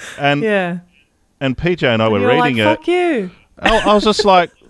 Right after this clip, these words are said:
Speaker 1: "You know what, dude? That sounds like your problem, not ours." You know.
Speaker 2: <laughs> Yeah.
Speaker 1: But yeah, but I used to,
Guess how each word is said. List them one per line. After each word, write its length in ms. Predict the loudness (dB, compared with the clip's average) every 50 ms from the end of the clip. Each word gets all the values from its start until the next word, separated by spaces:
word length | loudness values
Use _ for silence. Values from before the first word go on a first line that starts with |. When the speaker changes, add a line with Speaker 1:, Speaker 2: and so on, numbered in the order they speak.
| _ -14
Speaker 1:
"You 60 | -6 -2
know 60 | -2
what, 120 | -2 -2
dude? 260 | 0 0 0 0 0 -2
That 120 | -4 -2
sounds 200 | 0 0 0 2
like 200 | 2 0 0 0
your 220 | -2 0 0 0 0
problem, 400 | 0 0 0 0 0 -2 -4 -2
not 180 | -2 -2 -2
ours." 580 | 0 0 0 0 0 -2 -6 -6 -8 -12 -14 -14 -14 -14 -14 -14 -10 -4
You 120 | -2 0
know. 180 | 2 2 2 0
Speaker 2:
<laughs> 60 | -2 -2
Yeah. 960 | 0 -2 -2 -2 -4 -8 -8 -8 -8 -12 -12 -10 -10 -12 -10 -10 -12 -10 -4 0
Speaker 1:
But 240 | 0 0 0 0
yeah, 220 | 2 2 2 2 2
but 300 | 2 0 0 0 0 -6 -4
I 160 | 0 0 0
used 180 | 0 0 -2 -4
to, 300 | 0 2 4 2 2 0